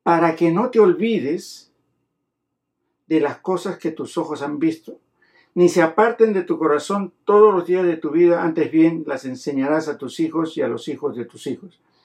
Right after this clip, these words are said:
Hemos visto milagros en nuestra congregación, y yo creo que en cada congregación que la gente se reúne,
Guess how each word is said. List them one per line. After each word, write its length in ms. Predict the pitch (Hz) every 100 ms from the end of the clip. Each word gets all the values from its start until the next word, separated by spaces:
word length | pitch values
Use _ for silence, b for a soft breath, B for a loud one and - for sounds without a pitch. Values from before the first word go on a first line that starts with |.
| _ _ _ _ _ _ -
Hemos 240 | 190 180
visto 400 | 185 185 190 202 _ _ _
milagros 640 | 156 139 120 175 170 131 135
en 100 | 123
nuestra 260 | 117 151 143
congregación, 680 | 131 120 113 113 - 170 151
y 60 |
yo 140 | 139 147
creo 140 | 151
que 100 | 135
en 100 | 117
cada 240 | 156 156
congregación 580 | 139 135 117 113 - 143
que 140 | 143 135
la 100 | 123
gente 240 | 143 131
se 140 | 120
reúne, 380 | 110 113 147 202